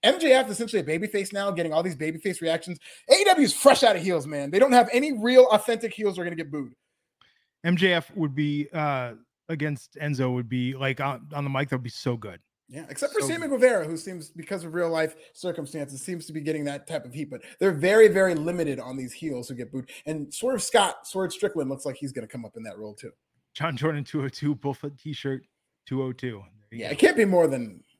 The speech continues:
Speaker 1: the friend of the show t-shirts. Those are far too valuable.
Speaker 2: I get paid ten dollars for my, uh, Bullfoot shirt on clearance.
Speaker 1: Wow.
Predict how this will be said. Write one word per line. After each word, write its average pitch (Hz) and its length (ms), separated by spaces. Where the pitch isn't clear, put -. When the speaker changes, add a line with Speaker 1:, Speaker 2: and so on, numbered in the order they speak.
Speaker 1:
the 120 240
friend 151 220
of 123 40
the 123 60
show 117 220
t-shirts. - 420
Those 143 200
are 110 260
far 165 240
too 156 120
valuable. 80 400
Speaker 2:
I 180 60
get 175 140
paid 156 180
ten 160 220
dollars - 760
for 127 60
my, 107 280
uh, 104 140
Bullfoot 123 480
shirt 95 280
on 110 120
clearance. - 600
Speaker 1:
Wow. 202 420